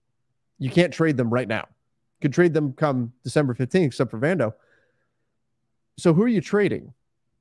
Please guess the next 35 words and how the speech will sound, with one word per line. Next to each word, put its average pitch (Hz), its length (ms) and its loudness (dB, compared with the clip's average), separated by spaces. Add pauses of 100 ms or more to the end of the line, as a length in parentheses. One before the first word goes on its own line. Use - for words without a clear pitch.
(180)
Who's 202 200 2
on 180 220 0
the 165 80 2
books 156 280 0
that 127 100 -4
you're 135 120 -2
trading 139 440 0
away 120 360 0
to - 160 -10
send 123 280 -2
out 113 260 -2 (500)
salary? 175 540 -4 (1040)
LeBron? 120 600 0
No, 110 360 -4 (760)
not 123 160 -2
doing 117 200 -4
that. 127 300 -2 (1300)
So 175 120 2
what? 196 280 0 (1300)
That's, 170 280 0
that's 156 240 0
the 127 100 -10
problem 113 400 -2
for 110 80 -8
the 101 80 -6
Lakers. - 440 -12 (300)
Now, 151 140 4
could 175 220 2
there 165 120 4
be 151 180 4
some 131 180 -4
sort 139 180 0
of 113 80 0
a 107 80 0
pick 160 380 -2